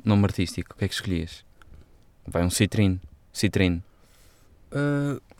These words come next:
Speaker 2: um nome de que, ma-, mas quê? Mas,
Speaker 1: Mas
Speaker 2: eh,
Speaker 1: espera, como é que ela, vamos lá ch-, tentar perceber o processo criativo da Capicua para se chamar Capicua. Se calhar tem um grande significado. Temos que ver o, temos que ver a alta definição da Capicua, que
Speaker 2: Não,
Speaker 1: é para
Speaker 2: nasceu
Speaker 1: ver se
Speaker 2: tipo em mil novecentos e noventa e um, que lê-se ao contrário, igual.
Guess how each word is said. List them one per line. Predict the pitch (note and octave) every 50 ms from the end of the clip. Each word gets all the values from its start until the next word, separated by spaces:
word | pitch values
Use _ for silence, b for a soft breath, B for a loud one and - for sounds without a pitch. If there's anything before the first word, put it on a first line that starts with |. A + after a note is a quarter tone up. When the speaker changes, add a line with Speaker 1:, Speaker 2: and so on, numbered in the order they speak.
| - - -
Speaker 2:
um | - D3 D3
nome | D#3 E3 E3
de | D3
que, | - -
ma-, | D3 D3 D3 -
mas | D#3 D3+ D3+ C#3+ - -
quê? | - C3+ B2+
Mas, | B2+ B2+ A#2+ A#2
Speaker 1:
Mas | B2 A#2+
Speaker 2:
eh, | A#2+ A#2+ A#2+ A#2+
Speaker 1:
espera, | A#2+ A#2+ A2 B2+ A2+
como | A#2 C#3+
é |
que | C3+
ela, | E3 D3+ - - - -
vamos | G#2+ A2+ B2 B2 C3
lá | C#3 B2+
ch-, | - - - G2+ G2+ -
tentar | - B2 G#2+ B2 A2+
perceber | - - - A2
o | G2+
processo | - - A#2 A2 - - - -
criativo | - A#2 G#2+ G2+ - - G#2 F#2 F2+ F#2
da | G2+ F2+
Capicua | - G#2+ - A2 G2 - - G2 F#2+ -
para | -
se | - -
chamar | G#2 F#2+ F2+
Capicua. | - - G2 - F2+ D#2+ - E2+ E2 D#2+ E2 - - - b b b b b b b b b b b b
Se | - -
calhar | - A2+
tem | - B2
um | A2+ G2+
grande | G2+ G2 F#2 F#2+
significado. | F#2 - G#2 F#2 F2+ F#2 F2+ - F#2 - - F2+ F2 E2+ - - - - b b b b b b b b b b b b
Temos | - A2 -
que | - G#2
ver | G2+ G#2+ G2
o, | F#2+ F#2 F2
temos | - A2 G2+ -
que | -
ver | G2+ F#2+ F#2+
a | F#2
alta | F#2+ F#2 - F#2+
definição | - - G2+ F2+ - G2
da | F2+ F2+
Capicua, | - - F#2 - F2 - - F2 E2+
que | -
Speaker 2:
Não, | D#3+ E3
Speaker 1:
é |
para | D3 C#3
Speaker 2:
nasceu | C3+ -
Speaker 1:
ver | - C#3+
se | C3
Speaker 2:
tipo | D3 B2+ C#3+
em |
mil | C3+ C#3 C#3 C#3
novecentos | C#3 C#3 C3 - C#3 C3 A#2+
e | C3
noventa | C3 B2 A#2+ B2+ A#2+ B2 B2
e | A#2+
um, | B2 C3 C3 C3 C3 B2+ - _ - - - -
que | - C3
lê-se | C3 C3+ B2+ -
ao | C#3 B2+
contrário, | - C3+ C3+ - C3+ C3+ C3+ B2+ B2+
igual. | A2+ G2 - G2+ A2+ A#2 A#2+ A#2+ A#2+ B2 C3